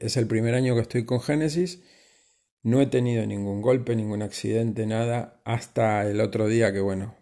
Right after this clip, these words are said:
pasó esto, que no fue culpa mía. Yo estaba ahí aparcado aquí en, fuera de casa, yo, yo en mi casa aquí tranquilo y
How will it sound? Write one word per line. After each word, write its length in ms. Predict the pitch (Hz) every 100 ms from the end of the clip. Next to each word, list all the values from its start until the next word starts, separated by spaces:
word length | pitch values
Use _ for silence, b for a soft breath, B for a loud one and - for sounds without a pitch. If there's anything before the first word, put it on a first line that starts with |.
| _
pasó 300 | 107 - 113
esto, 280 | 113 - 120
que 100 | 101
no 120 | 104
fue 140 | 113
culpa 260 | 101 95 101
mía. 320 | 113 131 165 _
Yo 100 | 90
estaba 300 | 98 107 101
ahí 460 | 104 104 101 98 - - _ -
aparcado 540 | 120 113 110 120 120 110
aquí 140 | 113
en, 360 | 113 110 101 95
fuera 220 | 113 110
de 80 | 107
casa, 280 | 127 123
yo, 240 | 107 101 -
yo 100 | 110
en 80 | 117
mi 120 | 123
casa 600 | 107 131 123 123 117 113
aquí 240 | 113 120 117
tranquilo 580 | 113 120 123 143 151
y 280 | 123 110 107